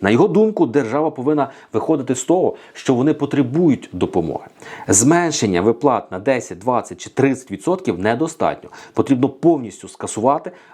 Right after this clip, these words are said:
базову допомогу, сказав цей представник. Лінеман вважає, що Німеччині потрібні зміни у політиці.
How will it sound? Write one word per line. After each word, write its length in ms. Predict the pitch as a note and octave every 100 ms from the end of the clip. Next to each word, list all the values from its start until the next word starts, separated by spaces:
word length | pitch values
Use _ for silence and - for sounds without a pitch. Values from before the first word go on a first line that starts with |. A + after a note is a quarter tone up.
| -
базову 540 | F#2 G#2 G2 G2+ G#2+ G2+ _
допомогу, 640 | G#2 C3 D3 G3 E3 D#2+ - _ _ _ _ _
сказав 360 | - C#3+ F#2+ -
цей 140 | -
представник. 800 | D#2+ - F2+ - G#2+ A2 F2+ - - - -
Лінеман 440 | C#3 B3 F3 A#2+
вважає, 360 | A#2 C3 C#3+ A2
що 180 | -
Німеччині 600 | A#2+ B2 D3 G3+ G#3 B2+
потрібні 480 | A2 A#2 - D3+ C#3+
зміни 340 | A2 C3+ G3 F3
у 100 | D3+
політиці. 580 | D3 C#3 C#3 - -